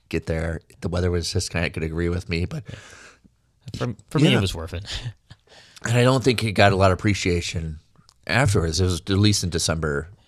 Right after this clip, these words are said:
Speaker 1: of, uh, what, like, twenty nineteen?
Speaker 2: Yeah, it didn't, uh, didn't
Speaker 1: Pretty much got ignored.
Speaker 2: Yeah, which sucks 'cause it was so good.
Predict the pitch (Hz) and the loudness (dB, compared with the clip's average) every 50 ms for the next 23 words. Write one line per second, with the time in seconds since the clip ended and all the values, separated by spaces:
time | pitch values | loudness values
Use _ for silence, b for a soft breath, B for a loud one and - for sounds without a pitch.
0 | _ - - - 78 80 80 76 80 80 82 80 80 80 82 78 73 76 78 76 | _ -20 -14 -10 -10 -8 -8 -8 -8 -6 -6 -6 -6 -4 -4 -4 -4 -6 -10 -14
1 | - - - - 95 90 85 87 87 - - 101 98 87 - _ _ - 139 135 | -14 -8 -4 -2 -2 0 0 -2 -2 -2 -2 -2 -2 -2 -6 _ _ -2 0 2
2 | 135 139 135 135 131 - 139 135 127 120 113 101 - - 98 90 87 87 87 90 | 2 2 2 0 0 -2 -2 -2 0 -2 -2 -4 -6 -6 -6 -6 -6 -6 -6 -6
3 | 87 B B B B B B B B _ _ _ - 123 117 113 110 156 156 170 | -6 B B B B B B B B _ _ _ -8 -6 -4 -2 0 -2 0 0
4 | 214 202 - - 80 85 78 80 90 127 165 101 78 - - - - 104 113 123 | 0 0 -2 -4 -6 -6 -6 -6 -6 -4 -4 -6 -8 -10 -14 -12 -8 -4 -2 0
5 | 131 131 127 110 B B B - 107 95 - - - - 123 110 101 92 - - | 0 0 0 -2 B B B -10 -8 -6 -4 -4 -2 0 0 0 0 0 -2 -6
6 | - 90 87 - 92 87 90 - - 95 95 92 85 - - - - - - - | -8 -8 -12 -14 -14 -16 -18 -14 -14 -12 -12 -10 -8 -6 -4 -4 -4 -4 -4 -4
7 | - - 104 90 - - - - - - - - | -6 -6 -8 -12 -14 -18 -20 -18 -18 -18 -16 -14